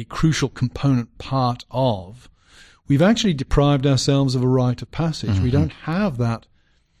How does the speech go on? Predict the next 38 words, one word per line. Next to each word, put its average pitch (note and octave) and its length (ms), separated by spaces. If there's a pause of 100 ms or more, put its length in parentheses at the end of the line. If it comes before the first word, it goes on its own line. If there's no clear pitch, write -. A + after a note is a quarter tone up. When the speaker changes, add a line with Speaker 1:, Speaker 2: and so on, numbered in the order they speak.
(120)
Speaker 1:
symbolic C3 640
move. C#3+ 160
I C3 40
mean, C#3+ 120
you'll F3+ 160
know, C#3 160
Todd, B2+ 320
you've D3+ 140
done B2 200
weddings. B2+ 400
To B2+ 80
me, E3+ 280
the D#3 100
most B2+ 300
powerful A3 480
part D3+ 360
of B2+ 220 (480)
a C3 100
wedding C3 680 (360)
is C3 260
when C3+ 400 (440)
the C3+ 100
minister D3 420
says, B2 480
"Who F3 160
gives C#3+ 300
this B2+ 220
woman C3 220
to A2+ 60
Speaker 2:
Mm. G2 40
Speaker 1:
this - 180
man?" A2 280 (920)
And C#3 200
the A#2+ 60
father D#3 380
says, C3 360
"I C#3+ 240
do." C3 400